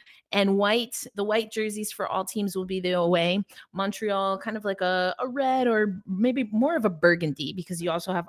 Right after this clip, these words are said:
Ottawa that's more of a proper red. Now you've got, uh, Minnesota bringing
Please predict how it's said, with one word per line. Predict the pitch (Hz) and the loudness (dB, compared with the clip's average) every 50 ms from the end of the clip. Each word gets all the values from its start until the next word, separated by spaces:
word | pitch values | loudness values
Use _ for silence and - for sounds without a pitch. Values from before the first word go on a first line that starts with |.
| - | -4
Ottawa | 170 175 170 170 160 156 156 | -2 0 0 2 0 0 -2
that's | 160 156 151 - | -2 -4 -6 -6
more | - 170 156 | -4 -4 -4
of | 160 165 | -4 -4
a | - | -8
proper | - - - 180 151 147 - 160 151 156 | -10 -4 0 0 0 2 0 -2 -2 0
red. | 156 151 143 147 170 170 - - - - - - - - - - | 0 0 0 -2 -4 -6 -10 -14 -18 -20 -20 -18 -18 -18 -18 -4
Now | - 190 214 233 262 | 0 4 6 6 6
you've | 294 320 320 285 269 | 6 4 2 2 4
got, | - 285 277 269 262 247 | 4 6 6 6 6 6
uh, | 254 254 240 226 220 208 | 8 8 8 8 8 6
Minnesota | 214 214 214 247 349 466 480 - - - - 226 233 - 311 214 190 175 | 4 4 4 4 2 2 0 0 0 2 2 2 4 6 8 8 8 6
bringing | 175 208 214 240 247 240 | 4 2 2 4 4 2